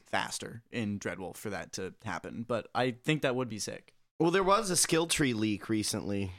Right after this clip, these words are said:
Speaker 2: of, in Dreadwolf, and
Speaker 1: Yeah.
Speaker 2: it's, it was really vague, and it's,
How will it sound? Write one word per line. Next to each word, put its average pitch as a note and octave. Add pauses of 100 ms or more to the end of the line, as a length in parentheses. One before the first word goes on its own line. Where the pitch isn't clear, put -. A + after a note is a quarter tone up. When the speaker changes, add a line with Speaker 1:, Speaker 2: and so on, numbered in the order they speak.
(100)
Speaker 2:
of, A2+
in A#2
Dreadwolf, G2+
and -
Speaker 1:
Yeah. A2+
Speaker 2:
it's, -
it D3
was C#3
really G3
vague, D3 (180)
and A#2+
it's, B2